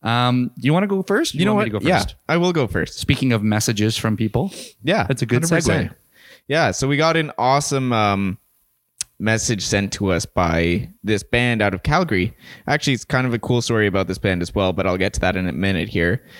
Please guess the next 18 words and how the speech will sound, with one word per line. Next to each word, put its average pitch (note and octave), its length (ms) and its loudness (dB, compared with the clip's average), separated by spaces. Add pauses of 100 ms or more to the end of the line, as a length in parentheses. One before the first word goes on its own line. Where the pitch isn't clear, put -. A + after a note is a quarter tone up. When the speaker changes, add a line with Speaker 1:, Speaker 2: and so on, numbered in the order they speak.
(240)
Speaker 2:
Uh, G2 260 2
they A#2 140 0
are A#2 120 0
called A#2 500 0 (180)
Lost C3 760 0 (520)
Lonely B2 360 2
Souls, - 640 -2 (520)
and A2 120 -2
the G#2 60 -2
song B2 240 0
that C3 100 0
we'll B2+ 140 2
be A#2 120 0
playing A#2 340 0
is A2+ 100 -2
called G#2 240 0
Fool's B2 340 0
Gold. G#2+ 380 0